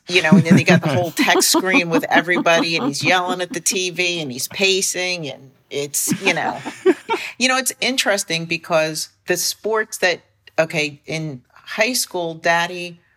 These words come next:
Speaker 1: ran track, and he was a diver on the swim team, and he played soccer. You played tennis, baseball, and basketball.
Speaker 2: Mm-hmm.
Speaker 1: And Megan ran track like Daddy and played soccer like Daddy.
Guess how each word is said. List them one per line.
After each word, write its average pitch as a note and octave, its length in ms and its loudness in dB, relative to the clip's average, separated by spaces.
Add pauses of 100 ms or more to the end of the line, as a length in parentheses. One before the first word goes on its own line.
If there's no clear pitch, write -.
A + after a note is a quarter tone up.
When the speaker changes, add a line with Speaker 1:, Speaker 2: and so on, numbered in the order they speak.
(160)
Speaker 1:
ran G3 400 0
track, D#3+ 760 -4 (400)
and D3 80 -6
he D#3 80 0
was D#3 160 -2
a D#3 60 -6
diver E3+ 420 2
on G3+ 160 -2
the G3+ 60 -4
swim E3+ 400 -2
team, D#3 480 -6 (260)
and D#3 140 -2
he D#3+ 60 -6
played D#3 320 -4
soccer. - 520 -2 (600)
You A3 320 -2
played D#3 520 -2
tennis, F3 520 0
baseball, D3 960 0 (400)
and D#3+ 180 2
basketball. - 840 0
Speaker 2:
Mm-hmm. A#2+ 300 -6 (180)
Speaker 1:
And D#3+ 260 0
Megan F3 720 -2 (260)
ran E3 400 2
track C#3+ 560 0 (180)
like F#3 320 2
Daddy C#3+ 460 2
and D#3 160 0
played D#3+ 300 0
soccer C3+ 420 2
like B2+ 220 -2
Daddy. A2+ 320 -4